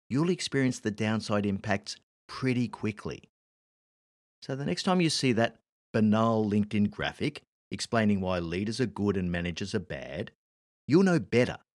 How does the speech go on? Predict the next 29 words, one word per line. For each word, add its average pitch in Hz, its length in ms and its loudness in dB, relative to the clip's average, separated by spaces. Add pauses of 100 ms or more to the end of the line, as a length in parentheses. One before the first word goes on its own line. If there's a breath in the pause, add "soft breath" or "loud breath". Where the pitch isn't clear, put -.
(120)
than 104 100 -2
to 101 60 -6
be 98 100 -2
sucked - 320 -4
in 98 120 0
by 71 220 -6
it. - 140 -20 (1040)
Now 175 120 6
that 202 120 0
you 214 100 8
have 131 220 4
this 127 220 2
framing 110 460 2
at 101 100 -6
front 87 220 -4
of 80 100 -10
mind, 95 540 -2 (400)
have 175 100 4
a 208 40 6
think 208 160 0
about 151 260 0
which 117 240 -2
skills 110 280 0
and 104 100 0
capabilities 92 720 -6 (100)
you 101 280 2
need 95 240 0
to - 80 -12
develop. 82 380 -6